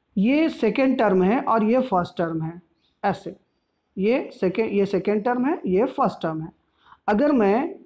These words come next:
second term में से अगर first टर्म को minus कर दूँ, यानी सिक्स में से अगर मैं थ्री को minus कर दूँ तो बचेगा थ्री। ठीक है बच्चों,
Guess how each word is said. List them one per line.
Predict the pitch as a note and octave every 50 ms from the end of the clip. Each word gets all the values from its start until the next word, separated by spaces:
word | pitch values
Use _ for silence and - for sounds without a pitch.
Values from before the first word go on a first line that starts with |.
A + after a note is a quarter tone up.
| - _
second | - - - A#3 A3 G#3 A3 C#4 C#4 D4 C#4+ D4 C#4+ D4 -
term | A3+ G3 G3+ F#3 G#3 G3 F#3
में | F3+ E3+
से | F3+ - - F#3+ F3+ E3 D#3 - - - _ _ _ _ _ _ _ _ _ _ _ _ _ _ _ _ _ _ _ - -
अगर | F#3+ F#3 A3 A3+ G3+ F#3 F#3 G#3+ C#4 D4 - - - - _ - - -
first | A#3+ B3+ C4 C4 B3+ B3+
टर्म | G#3 - _ - G#3+ G#3 G#3 G#3+ G3+
को | G#3 A#3 A3+ A3+
minus | G3+ F3 E3 E3 F3 F3 F3
कर | - - D#3+ D#3
दूँ, | D#3+ F#3 G3 - _ _ _ _ _ _ _ -
यानी | F#3+ G3 G#3 G#3+ G#3 F#3 F3+ G#3+ C#4 - - - - - _
सिक्स | - - - D4 D4 C#4+ D4 C4+
में | A3 G#3+ G3
से | F#3 - B3 B3
अगर | - F#3 F#3 G3+ G#3 G#3+
मैं | G#3 G#3+ G#3 G#3
थ्री | - G3+ G3 G#3+
को | A3 - A#3 A3
minus | G3 E3+ E3 E3 G#3 A#3+ -
कर | - G#3 F#3 E3
दूँ | D#3+ E3+ F3+ G#3+ C4 D#4+ - - _ _ _ -
तो | A3 G3+
बचेगा | F#3 F#3+ F3+ - G3 F#3 F#3 G#3+ A#3+
थ्री। | C4 C4 - F3+ - - - - - _ _ _ _ - _ _
ठीक | - G#3+ G#3+
है | A#3+
बच्चों, | B3 C4 B3+ - F4+ A#3+